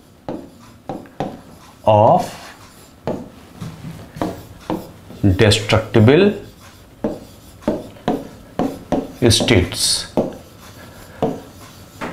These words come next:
भारत का संघ इंडिस्ट्रक्टिबल है, ऐसा बनाया है वर्ड यूनियन की,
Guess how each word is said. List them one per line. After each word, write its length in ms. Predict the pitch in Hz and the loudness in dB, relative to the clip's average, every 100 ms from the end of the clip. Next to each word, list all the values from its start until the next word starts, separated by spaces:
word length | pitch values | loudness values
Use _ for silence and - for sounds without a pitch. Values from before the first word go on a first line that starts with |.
| 101 | 4
भारत 460 | 95 110 139 - | 6 6 6 6
का 100 | 143 | 6
संघ 520 | - - 160 202 180 160 - - - | 6 6 6 6 4 2 -10 -14 2
इंडिस्ट्रक्टिबल 800 | 131 131 - - - 135 131 135 | 4 6 4 0 2 4 6 6
है, 380 | 123 90 - - - - - | 6 4 0 -12 -20 -4 2
ऐसा 260 | 110 143 | 4 4
बनाया 380 | 127 120 120 123 | 4 6 6 6
है 440 | 127 147 208 - - - - 113 | 6 6 4 -2 -12 -14 -8 0
वर्ड 540 | 101 120 139 139 113 | 4 6 6 4 4
यूनियन 420 | 113 117 120 131 | 4 4 6 4
की, 420 | 127 - 185 214 | 2 0 -2 -2